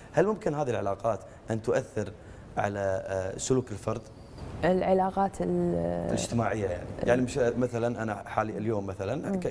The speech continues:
Speaker 1: كونت علاقات اجتماعية، سواء كان من موقف معين أو من دوام معين أو حتى من، من ديوانية نقدر نقول. آه،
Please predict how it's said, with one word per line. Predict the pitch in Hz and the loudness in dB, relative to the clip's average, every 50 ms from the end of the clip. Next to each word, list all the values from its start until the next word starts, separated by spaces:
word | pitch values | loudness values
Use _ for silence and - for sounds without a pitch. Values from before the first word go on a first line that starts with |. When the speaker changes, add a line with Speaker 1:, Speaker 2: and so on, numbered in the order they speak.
| 127 | -2
Speaker 1:
كونت | - 139 143 135 123 - | 0 2 2 0 0 -2
علاقات | 107 101 98 - - 110 104 - | -2 -2 -2 0 0 -2 -2 -2
اجتماعية، | - - - 98 92 101 123 165 208 | -6 -8 -6 -4 -2 0 0 0 0
سواء | 208 - 180 135 127 | 0 2 2 2 2
كان | - 120 | 2 0
من | 104 95 87 | -2 -2 -2
موقف | 101 123 131 - 160 151 | -2 -2 -2 -2 -4 -4
معين | 160 147 156 156 147 147 147 147 147 - - - - - - | -2 0 2 2 4 2 2 0 -2 -8 -14 -16 0 4 4
أو | 147 135 | 4 4
من | 117 107 101 | 2 -2 -2
دوام | 95 101 107 117 113 110 | 0 0 2 2 0 0
معين | 107 104 113 113 107 | 0 2 2 2 2
أو | 120 135 | 2 0
حتى | - - 156 - - 131 | 0 0 -2 2 2 2
من، | 127 127 131 127 131 - - - - - - - | 2 2 0 -2 -6 -12 -16 -18 -18 -10 -6 0
من | - 147 143 | 2 2 4
ديوانية | 131 139 131 135 139 131 113 | 6 4 4 4 2 0 -2
نقدر | 101 98 92 87 92 90 87 90 | -2 -4 -4 -4 -4 -4 -4 -6
نقول. | 87 90 90 - - - - - - - - - - | -6 -8 -8 -10 -12 -14 -14 -14 -14 -14 -14 0 2
آه، | - | 2